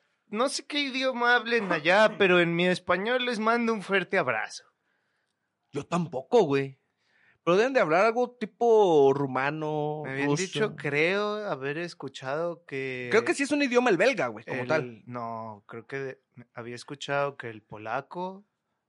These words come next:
Speaker 2: ¿Sí?
Speaker 1: El de Polonia, no me acuerdo.
Speaker 2: A ver, a ver, a ver, tú, tú sígueles
Speaker 1: A
Speaker 2: mandando
Speaker 1: ver,
Speaker 2: nuestros
Speaker 1: googlealo.
Speaker 2: saludos. Lo
Speaker 1: Al-
Speaker 2: googleo.
Speaker 1: Ah, bueno.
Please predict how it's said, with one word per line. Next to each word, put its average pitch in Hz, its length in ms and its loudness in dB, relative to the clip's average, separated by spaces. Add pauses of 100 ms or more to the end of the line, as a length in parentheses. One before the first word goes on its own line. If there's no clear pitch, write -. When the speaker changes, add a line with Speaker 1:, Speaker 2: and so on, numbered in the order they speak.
(160)
Speaker 2:
¿Sí? 165 500 -10
Speaker 1:
El 113 180 -20
de 110 100 -18
Polonia, 147 680 -8
no 151 160 -20
me 131 120 -20
acuerdo. 143 400 -18 (240)
Speaker 2:
A 139 80 -6
ver, 143 180 -2
a 156 60 -2
ver, 160 140 -2
a 175 40 -2
ver, 196 240 -6
tú, 165 160 -10
tú 180 140 -12
sígueles 175 460 -10
Speaker 1:
A 117 140 -12
Speaker 2:
mandando - 200 -8
Speaker 1:
ver, 123 100 -4
Speaker 2:
nuestros 147 280 -6
Speaker 1:
googlealo. 127 240 -4 (300)
Speaker 2:
saludos. - 120 -20
Lo 139 100 -8
Speaker 1:
Al- 131 120 -10
Speaker 2:
googleo. 139 460 -8 (200)
Speaker 1:
Ah, 196 400 -2
bueno. 160 480 -8